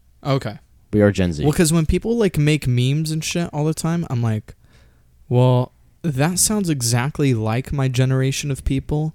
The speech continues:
Speaker 1: but I'm not sure if that is my generation of people." So I don't know, but I guess just, we'll say, we'll skip, we'll skip the generation part. We'll just say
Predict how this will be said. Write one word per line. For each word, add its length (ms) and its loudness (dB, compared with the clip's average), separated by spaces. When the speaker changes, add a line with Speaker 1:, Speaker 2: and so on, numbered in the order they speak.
Speaker 1:
but 120 -2
I'm 120 0
not 180 0
sure 220 0
if 120 -4
that 140 -2
is 220 -2
my 100 -4
generation 580 -6
of 140 -12
people." 460 -8
So 220 -6
I 160 -4
don't 120 0
know, 220 -6
but 220 -2
I 100 0
guess 200 2
just, 280 0
we'll 160 4
say, 340 2
we'll 180 4
skip, 320 2
we'll 180 -2
skip 260 0
the 60 -4
generation 500 0
part. 160 -6
We'll 100 -4
just 180 0
say 240 -2